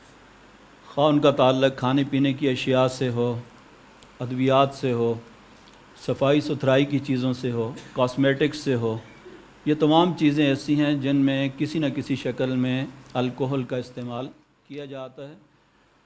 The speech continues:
यानी जो चीज़ें spray बन जाती हैं, ये उसमें alcohol की बुनियादी खुसूसियत होती है। इसी तरह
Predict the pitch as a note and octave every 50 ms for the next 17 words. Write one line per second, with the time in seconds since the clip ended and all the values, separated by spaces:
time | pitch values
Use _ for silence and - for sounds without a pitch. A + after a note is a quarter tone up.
0 | _ _ _ _ - C3 C#3+ C#3+ C#3 C#3 C3+ C3+ - C#3+ C3+ C3+ D3 C#3 C#3+ -
1 | - - C3+ D3 D3 C#3 C#3 C#3 C#3 C3+ C3+ C3 B2+ C3 C3+ B2+ B2+ B2 B2+ B2+
2 | A#2+ B2 B2+ B2+ A#2+ - - - - - C3 C3 C#3 B2 A#2+ - C3+ B2 C#3 B2+
3 | B2 B2+ C3+ B2 B2+ B2 B2+ B2+ B2 C3 B2 C3 - A#2+ - - A2 - - C3
4 | C3 B2+ B2+ B2+ A#2+ A#2 - B2 A2+ A2+ A2 A2+ - - - - - C3 - -
5 | D3 C#3 D#3 C#3 C#3 C3+ C3+ C3+